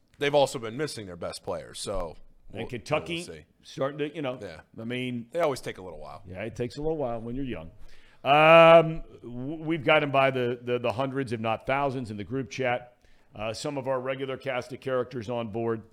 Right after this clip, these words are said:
Speaker 2: Sir Boy Wonder, B Sewell five one three, Terrell,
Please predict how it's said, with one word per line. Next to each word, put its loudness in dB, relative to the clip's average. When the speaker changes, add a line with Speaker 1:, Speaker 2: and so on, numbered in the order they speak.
Speaker 2:
Sir 0
Boy 4
Wonder, 0
B 0
Sewell 2
five 2
one 0
three, 0
Terrell, 4